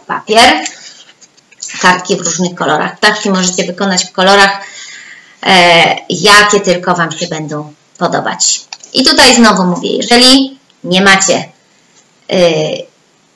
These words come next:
kolorowego bloku, kolorowych kartek, to śmiało możecie wcześniej sobie pomalować kartki białe farbami na różne kolory i też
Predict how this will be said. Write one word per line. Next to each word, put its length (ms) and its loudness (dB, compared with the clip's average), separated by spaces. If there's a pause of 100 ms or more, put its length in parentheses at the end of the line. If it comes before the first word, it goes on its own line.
(160)
kolorowego 840 2
bloku, 600 4
kolorowych 520 0
kartek, 600 2 (480)
to 180 -2
śmiało 360 4
możecie 340 0
wcześniej 480 0
sobie 260 -2
pomalować 540 0
kartki 500 -6 (420)
białe 560 4 (160)
farbami 600 4
na 140 4
różne 280 0
kolory 540 4 (280)
i 120 -6
też 200 4